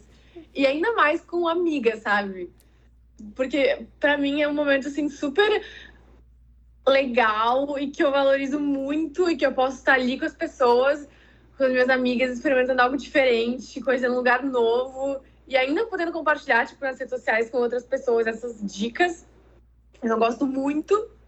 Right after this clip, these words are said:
Dois é praticar alguma, algum exercício físico. Eu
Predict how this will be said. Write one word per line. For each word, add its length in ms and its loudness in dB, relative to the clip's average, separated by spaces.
Dois 640 2
é 400 0
praticar 340 -2
alguma, 220 -2
algum 640 -6
exercício 420 -4
físico. 520 -6
Eu 220 -2